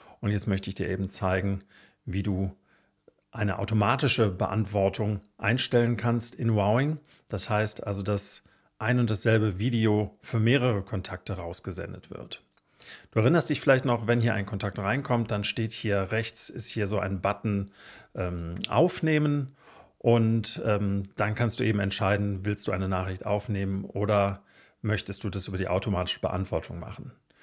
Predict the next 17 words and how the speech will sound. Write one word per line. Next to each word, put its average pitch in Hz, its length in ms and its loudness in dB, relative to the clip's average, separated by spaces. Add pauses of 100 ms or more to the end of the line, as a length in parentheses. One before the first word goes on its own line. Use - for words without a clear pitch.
(360)
Wie - 80 -4
du 135 100 4
das 127 200 6
einstellst, 165 540 0
das 120 140 -2
zeige 151 220 4
ich - 80 -8
dir 131 100 2
jetzt 123 240 2
und 110 80 0
dazu 104 260 0
klicke 104 220 -2
ich - 140 -4
einmal 98 220 2
auf 87 140 -2
automatische 98 680 0
Beantwortung 123 880 0